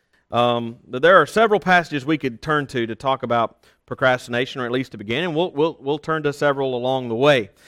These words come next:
But to begin, I want us to read two verses just to,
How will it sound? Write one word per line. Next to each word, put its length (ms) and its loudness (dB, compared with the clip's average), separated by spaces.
But 140 0
to 60 -8
begin, 320 2
I 80 4
want 200 4
us 20 -10
to 100 4
read 300 2
two 320 -2
verses 640 2
just 220 -6
to, 200 2